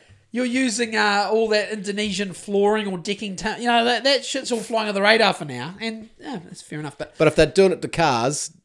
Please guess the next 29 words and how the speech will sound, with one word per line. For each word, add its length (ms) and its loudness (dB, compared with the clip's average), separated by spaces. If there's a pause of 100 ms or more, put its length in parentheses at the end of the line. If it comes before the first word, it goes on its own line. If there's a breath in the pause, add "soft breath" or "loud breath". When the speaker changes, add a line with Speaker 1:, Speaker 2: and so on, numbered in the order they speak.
(260)
Speaker 2:
you 120 -6 (140)
best 460 -4
Speaker 1:
Yeah. 120 4
Speaker 2:
bet 80 2
they're 100 -4
coming 240 -2
for 180 -2
everything. 560 -2
Speaker 1:
Yeah, 360 0
they, 260 -2
and 200 -4
like, 260 -6 (100)
uh, 200 -16
but 240 -4
what? 180 -2
So 220 -2
what? 280 -2
We 60 -6
just, 280 -8
so 140 0
they're 160 0 (200)
okay 300 0
with 280 -6
digging, 380 -2
like, 260 -4
massive, 680 -6
dirty, 420 -6
big 220 -6
lithium, 800 -4